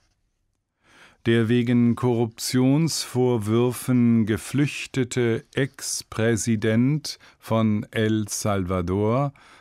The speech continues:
Mauricio Funes, hat die Staatsbürgerschaft von Nicaragua angenommen.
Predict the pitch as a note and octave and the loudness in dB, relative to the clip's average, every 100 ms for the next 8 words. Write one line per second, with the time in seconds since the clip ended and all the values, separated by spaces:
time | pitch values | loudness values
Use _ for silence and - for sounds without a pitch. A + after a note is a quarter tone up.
0 | _ G#2 G#2 G#2 A2 B2 - - A#2 A2 | _ 0 0 2 2 0 -2 -2 0 0
1 | G#2 - D3+ C3 G2 G#2+ C#3 - - - | -2 -2 2 2 2 0 -2 -6 -14 -20
2 | - _ A2+ A#2 - A#2+ A#2 A#2 - D3 | -20 _ -4 -4 -2 0 0 -2 -2 -2
3 | E3+ - - - C3 C3+ C3 C3 - A#2+ | -2 -4 -8 -4 0 0 0 -4 -2 -2
4 | A#2 - - - A#2+ A#2+ A#2 A2 A#2 B2 | -2 -6 -16 -6 -2 2 2 2 0 0
5 | B2+ A#2 B2 A2+ F2+ F2 E2+ E2+ - G#2 | 0 0 0 0 0 0 -2 -4 -2 0
6 | G#2 F#2 F2+ F2 F2+ E2+ | 0 0 0 0 0 -2